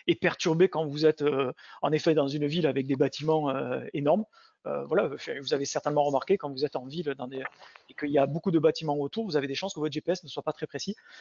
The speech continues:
Euh, il y a les mêmes problématiques avec, euh, la géolocalisation indoor. Elle a en fait, euh, un impact sur la précision,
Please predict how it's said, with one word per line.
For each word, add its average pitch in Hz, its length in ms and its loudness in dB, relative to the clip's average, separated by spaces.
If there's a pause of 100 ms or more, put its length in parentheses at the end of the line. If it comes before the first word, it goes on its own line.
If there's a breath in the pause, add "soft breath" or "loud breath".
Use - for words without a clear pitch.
(180 soft breath)
Euh, 147 180 6 (400)
il 180 60 -2
y 214 60 8
a 233 40 6
les 247 100 4
mêmes 214 180 4
problématiques 190 640 2
avec, 165 260 2
euh, 151 340 6
la 143 380 0
géolocalisation 160 800 0
indoor. 170 500 2 (560)
Elle 180 220 8
a 175 360 6
en 151 120 -2
fait, 190 260 0
euh, 165 180 0
un 175 140 0
impact 175 400 2
sur 175 160 -4
la 156 80 4
précision, 143 540 -6